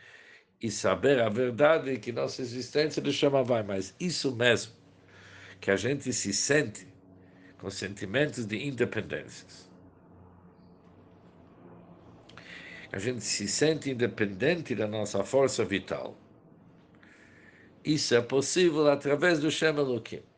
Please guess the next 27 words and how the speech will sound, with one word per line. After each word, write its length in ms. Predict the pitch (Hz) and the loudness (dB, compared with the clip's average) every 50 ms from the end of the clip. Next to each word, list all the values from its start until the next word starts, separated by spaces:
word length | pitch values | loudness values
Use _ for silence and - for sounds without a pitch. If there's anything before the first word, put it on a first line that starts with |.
| _ _ _ _ _ _ _ _ _ _ _ _ _ _ _ _ _ | _ _ _ _ _ _ _ _ _ _ _ _ _ _ _ _ _
O 80 | 101 95 | -12 -8
nome 340 | 101 127 147 156 147 143 | -2 0 2 2 2 0
Elohim 540 | 131 131 139 147 147 143 - 175 175 165 156 | 0 -2 -2 -2 -4 -4 -4 -6 -6 -6 -6
que 160 | 143 - 127 | -8 -8 -8
serve 540 | 117 - - - 143 156 160 147 131 131 127 | -8 -6 -2 2 2 2 2 2 0 -4 -6
como 280 | 123 - 131 131 127 127 | -4 -4 -4 -4 -2 -2
escudo 800 | 131 120 - - - - 170 180 165 147 147 151 143 135 117 - _ _ _ - - - - - - - _ _ _ _ _ _ _ _ _ _ _ | -4 -6 -6 -10 -10 -6 -6 -6 -4 -2 2 2 2 0 0 -6 _ _ _ -20 -20 -20 -20 -20 -20 -20 _ _ _ _ _ _ _ _ _ _ _
para 160 | 131 127 131 | 2 2 2
diminuir 760 | 127 131 143 139 135 143 135 143 147 147 160 175 170 165 147 | 4 2 0 0 0 -2 0 0 2 2 4 4 4 4 4
a 180 | 143 143 139 | 2 0 -2
intensidade 880 | 135 123 110 - 127 123 110 - - 110 104 101 127 147 165 160 127 127 | -4 -4 -4 -4 -4 -4 -4 0 2 2 4 4 6 6 6 4 4 0
do 140 | 113 117 113 | -2 -2 -4
Shem 260 | - - 131 123 127 | -2 -2 -2 0 2
Havai, 520 | 135 139 127 110 147 160 170 165 160 151 143 | 2 0 4 4 4 6 8 6 6 4 2
como 180 | - 127 113 | 0 -2 -4
se 180 | 110 - 110 101 | -2 -4 -6 -6
tivesse 480 | 104 - 101 117 143 151 151 - 127 | -6 -4 0 2 2 2 2 0 -4
o 60 | 107 98 | -4 -4
Shem 260 | - - 120 101 104 | -2 -2 -2 0 0
Havai 420 | 107 107 101 120 139 143 139 127 | -2 -2 0 4 4 4 4 2
sem 320 | 117 - - 135 139 156 147 | 0 -2 -2 -2 -2 -2 -2
Shem 180 | - - 170 | -2 -4 -4
Elohim, 720 | 170 165 170 165 170 151 139 - 165 165 156 151 147 139 - - - - - - - _ | -4 -4 -4 -4 -4 -4 -4 -2 -2 0 0 0 -2 -4 -8 -14 -20 -20 -20 -20 -20 _
o 120 | - 120 123 | -2 -2 0
mundo 360 | 135 175 180 165 147 151 151 | 2 0 0 2 4 2 2
ia 280 | - - 165 165 156 | 4 4 4 4 4
sentir 600 | - - - 156 147 143 - - 160 160 - - | 4 2 -2 -4 -4 -4 -2 0 0 0 0 -2